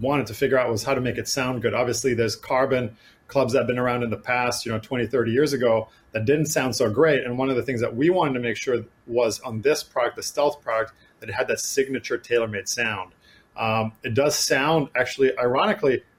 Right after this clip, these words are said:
a little bit more metallic than the Sim two. It has a, a real crisp, uh, sound and impact. Um, and honestly, that's one of the first things our tour players commented on when they first tested this, is like, "How does this sound so good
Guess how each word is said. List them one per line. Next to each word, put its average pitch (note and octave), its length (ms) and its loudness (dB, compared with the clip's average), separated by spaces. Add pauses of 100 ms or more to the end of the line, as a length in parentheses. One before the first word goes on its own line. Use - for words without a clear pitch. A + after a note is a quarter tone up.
a - 40 -8
little D#3+ 180 4
bit E3+ 120 0
more D3 160 2
metallic C#3 600 0
than A2 140 -2
the G#2+ 60 -2
Sim A2+ 280 -2
two. A2 340 2
It G2 40 -4
has B2 220 0
a, A2 260 0
a A#2+ 80 0
real C#3+ 320 2
crisp, - 540 0 (460)
uh, A#2+ 260 0
sound C3+ 340 0
and A#2+ 80 2
impact. B2+ 640 -2 (460)
Um, A2+ 420 -2 (140)
and C3+ 100 0
honestly, C#3 320 2
that's C3+ 300 0
one E3+ 100 0
of D#3 60 2
the C#3+ 80 2
first - 480 0
things C3 240 0
our A#2+ 100 4
tour C3 240 2
players A2+ 260 2
commented C3 380 -4
on A2+ 140 -2
when A2 100 -4
they A2 80 -2
first G#2+ 280 -4
tested B2 280 -2
this, A2 160 -2
is A2 120 -10
like, A2+ 160 -6
"How - 240 0
does C#3+ 120 0
this C#3+ 220 0
sound C3 300 -2
so A2+ 180 0
good A#2 460 2